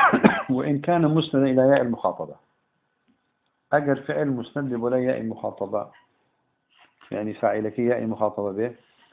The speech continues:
حذفت الياء والنون. وكانت ياء المخاطبة كحذف به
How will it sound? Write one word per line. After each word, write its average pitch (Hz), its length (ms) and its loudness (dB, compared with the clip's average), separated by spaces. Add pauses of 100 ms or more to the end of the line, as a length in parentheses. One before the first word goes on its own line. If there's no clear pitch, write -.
(300)
حذفت 135 520 -2
الياء 127 420 2
والنون. 113 560 0 (480)
وكانت 110 220 -2
ياء 127 240 2
المخاطبة 113 520 0
كحذف 127 440 -8
به 135 280 -4